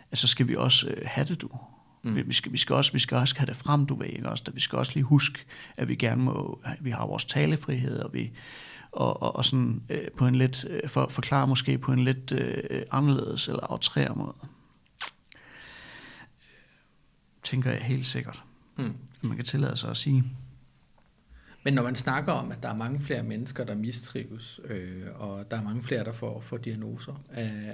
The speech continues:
Speaker 2: altså, hvad, hvad, hvad tænker du så, at forklaringen er på det?
Speaker 1: Jamen altså, jeg tænk-, jeg tænker, det er en, en, en kombination af, at, at kapitalismen jo er noget, der gør syg.
Speaker 2: Mm.
Speaker 1: Men det er også det der så med, at, at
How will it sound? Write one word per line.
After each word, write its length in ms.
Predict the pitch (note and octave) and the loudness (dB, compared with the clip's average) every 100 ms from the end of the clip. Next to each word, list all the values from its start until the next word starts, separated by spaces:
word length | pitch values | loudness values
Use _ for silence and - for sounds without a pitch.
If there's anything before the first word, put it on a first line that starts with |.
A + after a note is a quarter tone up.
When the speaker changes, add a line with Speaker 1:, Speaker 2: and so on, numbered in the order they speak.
| A#2 | -10
Speaker 2:
altså, 180 | A#2 | -10
hvad, 120 | A#2 B2 - | -8 -8 -4
hvad, 140 | C3+ | -4
hvad 160 | C3 C#3 | -4 -6
tænker 300 | C#3+ C#3+ B2+ | -2 -2 -2
du 100 | B2 | -4
så, 140 | C#3 | -6
at 140 | B2+ B2 | -6 -6
forklaringen 440 | - C#3 C3+ A#2+ | -8 -8 -8 -8
er 100 | A#2 A#2 | -8 -8
på 60 | |
det? 140 | A#2+ B2+ - _ _ - - - - | -10 -10 -14 _ _ -14 -14 -14 -6
Speaker 1:
Jamen 220 | B2+ A#2 A2+ | 2 4 6
altså, 280 | A2+ B2+ A#2+ | 4 4 2
jeg 180 | C3 B2 | 2 4
tænk-, 260 | D3+ E3 | 4 6
jeg 100 | C#3 | 4
tænker, 300 | C#3+ E3 F3+ | 4 4 4
det 260 | E3 C#3 B2+ | 4 4 4
er 80 | A#2 | 4
en, 240 | A#2 A#2+ A#2 | 4 0 0
en, 240 | A#2 A#2 | 0 2
en 140 | B2+ B2+ | 2 2
kombination 800 | B2+ B2 A#2+ G#2+ - D3 C#3+ C3 | 2 2 2 2 4 6 4 4
af, 360 | B2 A#2+ A2+ A#2 | 2 0 0 -4
at, 140 | A2+ | -6
at 140 | A2 A2+ | -6 -6
kapitalismen 720 | A#2 A2+ A#2 C#3+ C#3+ C3 A#2 | -4 -2 0 2 2 2 0
jo 140 | - | 0
er 220 | A#2+ C#3 C3 C#3+ | 0 2 2 4
noget, 260 | C3 B2+ | 4 4
der 60 | B2 | 0
gør 220 | - - | -4 0
syg. 300 | - - B2+ - - _ _ _ _ - | 0 0 -2 -8 -20 _ _ _ _ -4
Speaker 2:
Mm. 40 | A#2 G#2 - | -4 -4 2
Speaker 1:
Men 160 | A#2+ | 2
det 80 | B2 | 6
er 40 | B2 | 6
også 200 | C3+ - | 4 4
det 100 | D#3 | 4
der 140 | C#3 | 4
så 240 | B2 B2+ - | 4 2 4
med, 160 | C#3 C3 - | 6 4 2
at, 180 | B2 - - - - - - - | -2 -2 -14 -20 -20 -20 -20 -6
at 220 | A2+ - | -6 -6